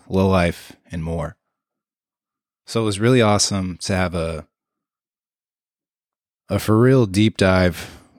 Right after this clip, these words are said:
one-on-one conversation with an old friend and just get into some heavy, heavy, heavy Bay Area hardcore history.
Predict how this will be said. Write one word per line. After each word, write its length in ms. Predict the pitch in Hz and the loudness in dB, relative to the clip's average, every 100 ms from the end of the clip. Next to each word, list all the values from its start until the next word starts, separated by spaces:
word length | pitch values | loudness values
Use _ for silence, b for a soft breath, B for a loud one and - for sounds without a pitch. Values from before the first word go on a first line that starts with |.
| - | -14
one-on-one 720 | 95 101 107 104 98 101 98 | -6 -2 0 0 0 0 0
conversation 760 | - 101 95 - 95 - 98 | 0 0 0 0 0 0 -2
with 140 | 92 90 | -2 -2
an 80 | |
old 200 | 92 92 | 0 -2
friend 380 | - 98 98 92 | -2 0 2 2
and 100 | 85 | 0
just 160 | 82 - | -2 0
get 180 | 95 87 | 0 0
into 160 | 85 | -2
some 200 | - 80 | -4 -4
heavy, 560 | 80 - - 92 85 78 | -6 -2 0 0 -2 -6
heavy, 440 | - 95 85 82 | -2 0 0 -2
heavy 440 | 82 85 82 71 - _ _ _ _ | -2 -2 -4 -8 -14 _ _ _ _
Bay 100 | - | -2
Area 180 | 85 82 | 0 0
hardcore 400 | 82 82 80 78 | -2 -2 -4 -2
history. 520 | 76 - 73 73 | -2 -4 -6 -8